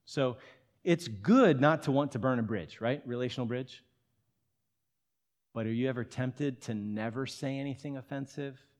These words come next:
even if it's true, because you so fear burning a bridge? Okay, if, if you fall off the horse on that side, you need to make sure that you are holding tightly.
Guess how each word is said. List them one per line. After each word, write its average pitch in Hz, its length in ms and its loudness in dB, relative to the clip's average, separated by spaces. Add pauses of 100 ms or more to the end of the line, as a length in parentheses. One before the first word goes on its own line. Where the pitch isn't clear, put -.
(160)
even 117 280 -4
if 120 140 -8
it's - 160 -12
true, 120 400 -8 (680)
because 107 340 -8
you 98 160 -10
so 110 400 -10 (160)
fear 101 300 -8
burning 117 320 -12
a 113 40 -14
bridge? 127 400 -18 (1200)
Okay, 127 260 -6
if, 127 100 -6 (160)
if - 160 -8
you 151 100 0
fall 160 240 0
off 147 100 0
the 151 60 0
horse 147 180 0
on 131 120 0
that 175 200 -4
side, 117 300 -2 (380)
you 131 120 -2
need 139 180 2
to 127 40 4
make 120 280 2
sure 120 540 -4 (720)
that - 160 -6
you 135 460 2
are 120 100 -8
holding 143 580 -2
tightly. 107 640 -8